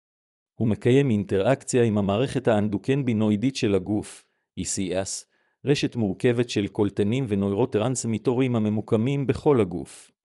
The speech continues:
ה-E C S ממלא תפקיד מכריע בוויסות תהליכים פיזיולוגיים שונים,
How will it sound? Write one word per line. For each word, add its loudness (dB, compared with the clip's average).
ה-E 0
C 2
S -2
ממלא 2
תפקיד -2
מכריע 2
בוויסות 0
תהליכים 2
פיזיולוגיים 2
שונים, -6